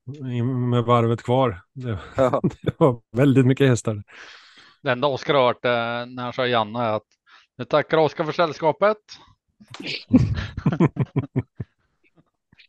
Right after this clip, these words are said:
Speaker 2: Han sa ju, Oskar sa ju faktiskt redan på, på lördagen där att, eh, jag kommer slänga körspöet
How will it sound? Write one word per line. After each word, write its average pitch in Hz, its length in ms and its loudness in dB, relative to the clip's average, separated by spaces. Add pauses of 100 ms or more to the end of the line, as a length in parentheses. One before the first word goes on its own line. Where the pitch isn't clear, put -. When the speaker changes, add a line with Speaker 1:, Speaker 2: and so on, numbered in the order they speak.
(500)
Speaker 2:
Han 131 200 2
sa 127 320 6
ju, 95 80 -4
Oskar 135 400 4
sa 156 240 2
ju 120 100 -4
faktiskt - 340 -14
redan 107 280 -6
på, 101 300 -6 (100)
på 107 60 -6
lördagen 107 480 -4
där 95 320 -4
att, - 160 -14
eh, 95 80 -6
jag 98 340 -4
kommer 92 220 -16
slänga 113 460 -8
körspöet 95 520 -8